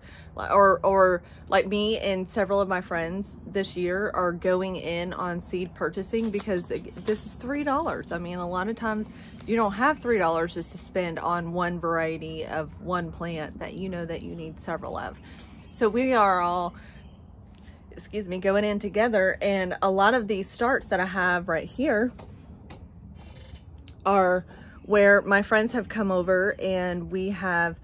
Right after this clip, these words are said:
started seeds together and shared our seed packets, and I'm just gonna care for them because I have the resources available right now, and we tag teamed that. So please keep that in mind. You do,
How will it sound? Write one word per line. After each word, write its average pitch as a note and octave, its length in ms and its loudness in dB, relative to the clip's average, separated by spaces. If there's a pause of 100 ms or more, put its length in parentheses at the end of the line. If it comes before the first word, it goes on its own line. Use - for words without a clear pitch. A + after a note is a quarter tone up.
(220)
started G3 540 2
seeds G#3+ 320 -6
together F3+ 580 -2
and F3+ 220 -4
shared G3+ 500 2
our E3+ 420 2
seed C4 320 -4
packets, G3+ 600 -2 (480)
and F#3+ 120 2
I'm G3+ 240 4
just B3 160 -2
gonna G#3 140 0
care C4+ 240 -2
for C4+ 140 -2
them G3+ 160 0
because G#3 240 -4
I F#3+ 100 0
have F#3 160 -2
the F3 100 -2
resources F#3+ 540 -4
available G3 420 -2
right D#3+ 220 -4
now, D#3+ 360 -4 (500)
and G3+ 340 2
we A3 140 -2
tag G#3 320 0
teamed D#3+ 260 -6
that. B2+ 320 -8
So G3 200 -2
please A#3+ 500 -8
keep B3+ 300 -6
that E3+ 200 0
in B3 120 0
mind. B3+ 340 0
You A#3 100 -2
do, G#3+ 240 -6